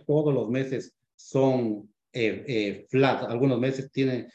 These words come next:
por ejemplo, un porcentaje de, eh, de ocupación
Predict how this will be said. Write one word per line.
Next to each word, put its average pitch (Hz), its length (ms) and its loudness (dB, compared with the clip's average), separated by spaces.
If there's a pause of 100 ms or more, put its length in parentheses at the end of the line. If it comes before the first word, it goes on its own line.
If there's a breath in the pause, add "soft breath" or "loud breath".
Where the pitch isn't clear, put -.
(200 loud breath)
por 113 100 -6
ejemplo, 127 400 2
un 131 140 -2
porcentaje 123 600 0
de, 101 460 -2
eh, 104 260 -4
de 107 120 -2
ocupación 127 720 0